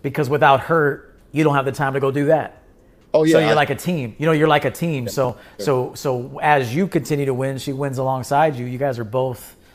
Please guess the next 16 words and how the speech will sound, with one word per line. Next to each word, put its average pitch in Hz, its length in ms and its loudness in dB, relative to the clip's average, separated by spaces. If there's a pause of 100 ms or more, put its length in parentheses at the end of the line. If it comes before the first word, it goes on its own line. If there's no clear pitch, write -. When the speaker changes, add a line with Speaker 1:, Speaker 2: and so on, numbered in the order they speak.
(200)
Speaker 1:
you 113 80 -10
know, 110 100 -6
tremendous 117 840 -10 (180)
in 110 120 -10
these 113 160 -10
accomplishments. 117 720 -10 (480)
And 120 200 -4
so, 117 360 -2
um, 113 500 -6 (120)
but, 170 240 -4
but 165 100 4
I'll 175 160 10
leave 233 180 4
you 240 140 0
with 202 180 4
this. - 480 0